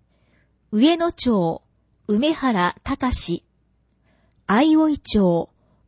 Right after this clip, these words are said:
梅原誠。上野町、中山茂樹。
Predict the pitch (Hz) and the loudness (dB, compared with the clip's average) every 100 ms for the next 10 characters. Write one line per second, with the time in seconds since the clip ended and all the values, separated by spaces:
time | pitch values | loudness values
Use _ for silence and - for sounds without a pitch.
0 | _ 202 269 302 240 208 170 - - 180 | _ 2 2 0 -2 0 -2 -4 -4 -4
1 | - 175 - 196 - _ _ _ _ _ | -2 -6 -2 -4 -4 _ _ _ _ _
2 | _ _ _ _ _ - 214 302 320 320 | _ _ _ _ _ -2 2 4 2 -2
3 | - 226 190 170 - _ _ _ 180 190 | -2 0 2 2 -2 _ _ _ -2 0
4 | 262 269 262 226 226 - - - 285 277 | 0 0 0 0 -2 -4 -6 -4 -2 0
5 | 233 - 170 | -2 -4 -8